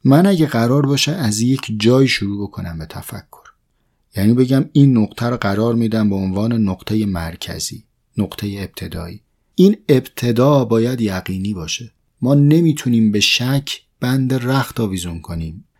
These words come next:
بلکه دیوار محکمی لازمه که یه میخ سفت بهش فرو بره، بگیم: «خب این دیگه محکم شد،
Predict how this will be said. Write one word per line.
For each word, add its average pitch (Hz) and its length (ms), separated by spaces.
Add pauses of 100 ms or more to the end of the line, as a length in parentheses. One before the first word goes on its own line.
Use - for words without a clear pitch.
(240)
بلکه 135 360
دیوار 104 480
محکمی 127 640
لازمه 104 460
که 104 120
یه 110 120
میخ 131 480
سفت - 420
بهش 139 200
فرو 113 260
بره، 110 340
بگیم: 117 260
«خب 101 420 (180)
این 170 240
دیگه 151 200
محکم 110 540
شد، - 260